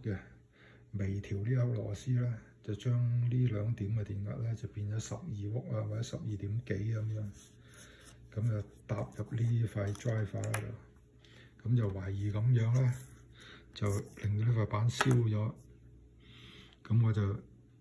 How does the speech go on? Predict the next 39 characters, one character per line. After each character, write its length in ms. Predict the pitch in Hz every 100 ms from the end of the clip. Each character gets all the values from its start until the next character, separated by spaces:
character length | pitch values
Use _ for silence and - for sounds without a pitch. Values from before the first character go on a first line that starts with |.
| - -
以 420 | - - 107 139
為 220 | 117 95
咧 280 | 104 131 131 - - - - - - - - -
會 140 | 120
唔 160 | 117 95
會 200 | 104 - - - - -
跟 180 | 147 139
住 100 | 110
咧 380 | 107 120 131 123
就 180 | 110
再 440 | 98 - 113 110 113
搭， 200 | - 107 - - - - - - - - - - -
搭 120 | 110
返 280 | 104 131 123
原 200 | 98 92 92
本 360 | 104 113 123 - -
推 200 | - 123
到 120 | 110
呢 100 | 113
隻 120 | 120 107
細 260 | - 104
摩 200 | 113 113
打 200 | 107 104 117
都 140 | 127
推 180 | 123 123
唔 120 | 92
到， 240 | 92 98 - - - - - -
呢 160 | 123 120
個 240 | 110 101 104 -
稍 240 | - 104
後 120 | 117 104
真 280 | 123 113
係 260 | 101 - 101
再 60 | 101
研 200 | 95 101
究 160 | 104
啊。 280 | 107 110 104 - - - - - - - - - - - - - - - - - - - - - - - - - - -
咁 280 | 117 131 -
基-， 500 | 139 135 135 135